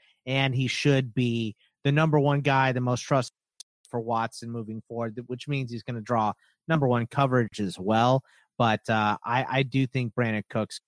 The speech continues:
uh, i-, you know, in, against the Colts, they should be, look, the Texans are bad enough. They should be losing this game and playing catch up. So it should be a nice game for all of these guys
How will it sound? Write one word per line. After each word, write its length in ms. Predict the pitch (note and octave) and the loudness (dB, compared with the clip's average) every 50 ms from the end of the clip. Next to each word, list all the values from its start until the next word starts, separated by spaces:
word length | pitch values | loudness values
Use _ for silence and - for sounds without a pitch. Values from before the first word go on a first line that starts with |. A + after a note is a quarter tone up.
| _ _ _ - - C#2+ | _ _ _ -14 -12 -10
uh, 280 | E2+ F#2+ F#2+ F#2 F#2 - - | -8 -4 -4 -4 -4 -4 -4
i-, 140 | F#2 F2+ F2 - _ - | -6 -8 -8 -10 _ -14
you 160 | F#2 G2 F2 - _ - | -14 -14 -14 -14 _ -10
know, 260 | G#2 G2+ F#2+ F#2+ F#2 - | -6 -4 -4 -4 -6 -6
in, 180 | - G2 A2+ - - - _ _ _ _ _ _ - - - _ G#2 - - | -6 -6 -6 -6 -6 -10 _ _ _ _ _ _ -18 -18 -18 _ -20 -12 -8
against 260 | A2+ G#2 G2 F#2 - | -6 -6 -6 -6 -8
the 80 | - G2+ | -8 -8
Colts, 340 | - - A#2+ A2+ G#2 - - _ - - _ _ _ _ - - | -2 0 2 2 2 0 -2 _ -20 -20 _ _ _ _ 0 0
they 60 | D3 | 4
should 160 | - A3 G3 | 4 6 6
be, 80 | A3 - _ _ - G3+ F#3 E3+ - | 4 2 _ _ 2 4 4 4 4
look, 140 | B3 F#3+ - _ _ _ _ _ _ _ - | 2 0 0 _ _ _ _ _ _ _ -6
the 60 | C#3 | 2
Texans 520 | - G#3 G#3 - _ - - G3 F#3+ D3+ | 4 4 4 4 _ -4 0 2 2 4
are 60 | D#3 | 4
bad 180 | C#3 D#3+ E3+ E3 | 4 4 4 4
enough. 220 | D3 D#3 F3+ D3+ | 4 4 2 2
They 100 | - C#3 | 2 0
should 200 | B2+ - F3+ D#3 | -2 0 -2 0
be 80 | C#3 C#3 - | 0 -2 0
losing 380 | C3+ C3+ D3 C#3+ C3 C3+ C3 | 0 2 2 2 0 0 -4
this 140 | B2 A#2 - | -6 -6 -8
game 220 | - C3 C3+ C#3 C3 | -6 -4 -2 -2 -2
and 120 | A2 G2 | -4 -6
playing 280 | - B2 B2+ C3+ C3 A2 | -4 -4 -4 -4 -4 -4
catch 260 | - G#2 F2+ - - | -6 -8 -8 -8 -10
up. 100 | D2 - - | -14 -14 -14
So 160 | - G#2+ G2 | -12 -10 -10
it 60 | F2+ - | -8 -6
should 200 | - C#3 C3 A#2+ | -6 -6 -4 -4
be 120 | A#2+ A2+ | -4 -6
a 60 | A2 G#2 | -6 -6
nice 240 | G#2 G#2+ G#2+ - - | -6 -8 -8 -10 -10
game 420 | - G#2+ A#2 C#3 C3+ A2+ F#2 E2 _ _ _ _ _ _ _ - | -10 -6 -4 -4 -4 -4 -6 -10 _ _ _ _ _ _ _ -4
for 280 | C#3 C3 B2+ B2 A#2 - - | -2 0 0 0 0 -2 0
all 160 | A2+ C3 E3+ | 2 2 2
of 100 | E3 A#2+ | 2 0
these 180 | - - E3 - | -4 -10 -10 -10
guys 340 | - - C3 C#3+ C#3+ - | -10 -10 -10 -10 -12 -14